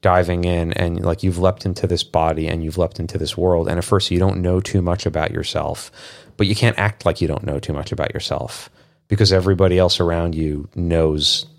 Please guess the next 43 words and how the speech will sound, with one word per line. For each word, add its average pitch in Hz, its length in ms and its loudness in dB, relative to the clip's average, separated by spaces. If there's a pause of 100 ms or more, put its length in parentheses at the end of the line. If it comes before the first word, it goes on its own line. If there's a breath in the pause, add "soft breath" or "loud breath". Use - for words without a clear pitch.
(140)
about 78 340 -2
you. - 280 -8 (360 soft breath)
So 92 380 4
at 98 100 0
first 123 380 2
it's 107 120 -2
all 90 400 4
acceptance 82 560 0
of 85 160 -2
what 85 140 2
other 80 180 2
people 80 320 -2
are 78 80 2
doing 76 340 -4
and 73 100 -2
saying 73 320 -2
and 73 80 -8
telling, 82 360 0
uh, 76 100 -6 (340)
you, 73 420 -2 (300 loud breath)
and 107 100 2
you're 104 60 6
starting 110 280 4
to 107 80 0
put 101 220 0
together 92 400 0
the 98 100 -2
clues 92 500 0
of 85 120 -4
who 92 100 0
you 82 280 -2
are 80 180 2
and 80 120 -4
put - 140 -2
together 85 380 -2
the 80 100 -8
clues 85 560 -2
of 78 280 -2
kind 87 200 -2
of 82 60 -4
why 80 240 2
you're 82 200 0
here. 85 500 -4